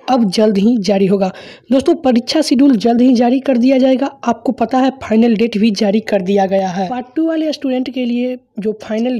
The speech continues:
वो पच्चीस नवंबर है, यानी आज बाईस अक्टूबर है और आप सभी लोग का पच्चीस नवंबर से फाइनली एग्जाम स्टार्ट हो जाएगा, यानी फाइनल जो एग्जाम है यानी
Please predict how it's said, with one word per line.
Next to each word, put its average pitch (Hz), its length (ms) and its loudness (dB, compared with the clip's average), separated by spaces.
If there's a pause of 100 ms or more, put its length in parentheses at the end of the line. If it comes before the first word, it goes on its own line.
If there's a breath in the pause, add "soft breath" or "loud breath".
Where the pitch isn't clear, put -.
वो 233 220 -6
पच्चीस 240 460 -8
नवंबर 202 380 -4
है, 196 140 -8 (380 loud breath)
यानी 294 320 -2
आज 240 200 -4 (280)
बाईस 220 320 -6
अक्टूबर 240 360 -6
है 254 160 -4
और 269 500 -8
आप 214 220 -6
सभी 247 260 -6
लोग 269 280 -8
का 247 120 -4 (240)
पच्चीस 277 520 -6
नवंबर 226 400 -2
से 214 260 -6 (420 loud breath)
फाइनली 320 360 -2 (220)
एग्जाम 214 380 -6 (280)
स्टार्ट 185 300 -10
हो 208 100 -8
जाएगा, 202 280 -4 (220)
यानी 277 220 -2
फाइनल 233 400 -6
जो 233 120 -4
एग्जाम 233 460 -6
है 226 80 -4
यानी 220 220 -4